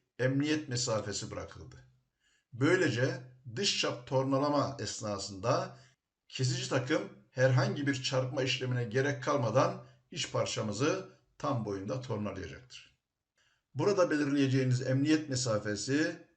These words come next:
sizlerin inisiyatifine kalmıştır. İş parçanızın geometrisi ve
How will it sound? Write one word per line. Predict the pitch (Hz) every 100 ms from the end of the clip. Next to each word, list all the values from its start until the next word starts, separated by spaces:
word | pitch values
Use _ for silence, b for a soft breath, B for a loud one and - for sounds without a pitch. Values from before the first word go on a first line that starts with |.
| -
sizlerin | - 160 135 127 127
inisiyatifine | 135 131 127 131 123 - 127
kalmıştır. | 120 95 92 - - - - _ _ _
İş | 202 -
parçanızın | 151 131 123 123 110 120 107
geometrisi | 120 135 139 131 131 - 151
ve | 151 190